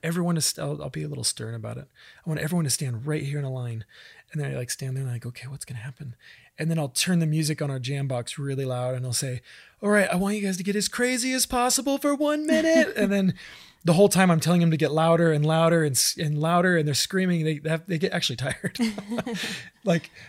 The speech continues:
Speaker 1: when they're done, they're like, "Why are you, why'd you have us do that?" I was like, "Wasn't that fun?" <laughs>
Speaker 2: The first time you had them do it, it took 'em about fifteen seconds to, like, "Is Dad joking?"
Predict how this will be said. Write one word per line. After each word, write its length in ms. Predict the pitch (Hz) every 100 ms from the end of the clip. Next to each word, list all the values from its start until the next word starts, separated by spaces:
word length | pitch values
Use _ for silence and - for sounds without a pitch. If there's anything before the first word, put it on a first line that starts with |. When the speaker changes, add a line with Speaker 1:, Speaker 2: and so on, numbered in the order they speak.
| -
Speaker 1:
when 160 | 196 185
they're 100 | 160
done, 280 | 190 190
they're 100 | 170
like, 160 | 160 165
"Why 140 | 185
are 40 | 220
you, 160 | 240 143
why'd 200 | 170 208
you 60 | 208
have 140 | 208
us 80 | 196
do 200 | - 196
that?" 120 | 170
I 40 |
was 120 | 143 131
like, 160 | 143
"Wasn't 180 | 185 185
that 140 | 226
fun?" 320 | 190 208 233 226
<laughs> 140 | -
Speaker 2:
The 100 | 254
first 260 | 277 320 -
time 220 | 311 262
you 100 | 240
had 220 | 233 208
them 160 | 226 214
do 120 | 226
it, 180 | 226 214
it 160 | 226 220
took 160 | 247
'em 100 | 269
about 280 | 247 220 208
fifteen 340 | 233 226 247
seconds 480 | 220 220 226 214 -
to, 160 | - 226
like, 300 | 214 208 - _ -
"Is 160 | 220
Dad 300 | 180 214 226
joking?" 600 | 202 220 247 339 359 359